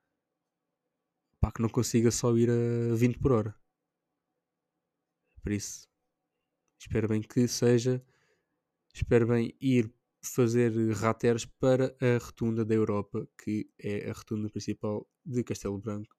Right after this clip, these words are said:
a minha cidade. Por isso, yeah, mano, aulas de condução são ganda cena. E aulas de código são muito más.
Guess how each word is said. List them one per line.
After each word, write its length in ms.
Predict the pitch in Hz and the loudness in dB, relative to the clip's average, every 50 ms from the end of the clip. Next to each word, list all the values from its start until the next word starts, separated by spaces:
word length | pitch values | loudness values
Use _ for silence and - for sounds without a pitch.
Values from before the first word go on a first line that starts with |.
| _ | _
a 100 | - 117 | -10 -8
minha 180 | 107 101 101 98 | -6 -6 -8 -8
cidade. 380 | - - 98 95 92 95 113 - _ _ _ _ _ _ _ _ _ _ _ _ _ _ _ _ _ _ _ _ _ _ _ _ _ _ _ _ _ _ _ _ _ _ _ _ _ _ _ _ _ - | -8 -8 -6 -6 -6 -8 -12 -16 _ _ _ _ _ _ _ _ _ _ _ _ _ _ _ _ _ _ _ _ _ _ _ _ _ _ _ _ _ _ _ _ _ _ _ _ _ _ _ _ _ 0
Por 100 | 139 143 | 2 2
isso, 420 | 143 143 - - - - - - _ _ _ _ _ _ _ _ _ _ _ _ _ _ _ _ _ _ _ _ _ _ _ _ _ _ _ _ _ _ _ _ _ - | 2 2 -2 -6 -10 -14 -16 -20 _ _ _ _ _ _ _ _ _ _ _ _ _ _ _ _ _ _ _ _ _ _ _ _ _ _ _ _ _ _ _ _ _ -2
yeah, 220 | 117 110 110 113 | 0 0 0 -2
mano, 200 | 104 92 76 - _ _ _ _ _ _ _ _ _ | -4 -8 -10 -14 _ _ _ _ _ _ _ _ _
aulas 260 | 117 117 120 120 117 | 2 4 4 4 2
de 60 | - - | 2 0
condução 680 | - 123 117 - - - 135 131 131 131 131 131 135 - _ _ | 0 0 0 0 4 6 8 8 8 8 6 4 2 -2 _ _
são 680 | - - - - - 139 131 131 131 131 135 135 - - _ _ _ _ _ _ _ _ _ _ _ _ _ _ _ _ _ _ _ _ _ _ _ _ _ _ _ _ _ _ _ _ _ _ _ _ _ - | -12 -8 -6 0 4 6 6 6 6 6 4 2 -2 -6 _ _ _ _ _ _ _ _ _ _ _ _ _ _ _ _ _ _ _ _ _ _ _ _ _ _ _ _ _ _ _ _ _ _ _ _ _ 2
ganda 260 | 127 127 127 120 113 | 4 6 6 6 4
cena. 320 | - - 104 98 95 95 - _ _ _ _ _ _ _ _ _ _ _ _ _ _ - | 2 0 -4 -6 -8 -12 -16 _ _ _ _ _ _ _ _ _ _ _ _ _ _ 4
E 80 | 120 | 8
aulas 200 | 123 120 120 113 | 10 10 10 8
de 60 | - - | 6 8
código 340 | - 131 135 143 143 - | 8 8 8 8 4 2
são 420 | - - 135 135 135 131 131 127 127 | 0 0 2 2 2 2 2 0 0
muito 640 | 131 131 131 135 143 143 135 135 131 123 120 - - | -2 -2 -4 -4 -6 -6 -4 -2 -2 -2 -2 -4 -6
más. 280 | 95 107 - - - | -8 -8 -10 -12 -18